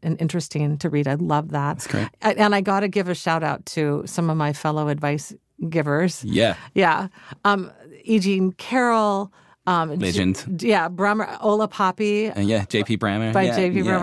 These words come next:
Speaker 1: Brammer. He, he's wonderful. Heather Haverleski, who, uh, you know,
Speaker 2: Wonderful.
Speaker 1: just so smart. And, you know, I just love that there's, that's the thing about advice is, is I think sometimes people think, like, "Oh, we're competitive with each other," and that's, nothing could be further from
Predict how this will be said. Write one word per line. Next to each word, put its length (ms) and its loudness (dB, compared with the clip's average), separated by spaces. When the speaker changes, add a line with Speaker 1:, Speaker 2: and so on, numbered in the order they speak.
Speaker 1:
Brammer. 100 -2
He, 340 -2
he's 320 2
wonderful. 800 0
Heather 300 2
Haverleski, 720 0
who, 140 2
uh, 80 2
you 140 4
know, 220 4
Speaker 2:
Wonderful. 180 0
Speaker 1:
just 360 -4
so 320 0
smart. 600 0
And, 160 -2
you 80 2
know, 100 6
I 120 4
just 260 -2
love 380 2
that 180 -2
there's, 340 -2
that's 460 0
the 80 0
thing 220 4
about 360 2
advice 460 -2
is, 300 -6
is 320 -4
I 160 4
think 160 4
sometimes 380 0
people 180 -2
think, 140 -2
like, 140 0
"Oh, 120 4
we're 180 2
competitive 480 2
with 120 0
each 120 -2
other," 140 0
and 100 0
that's, 240 -4
nothing 340 2
could 100 -8
be 120 -2
further 360 -2
from 340 -4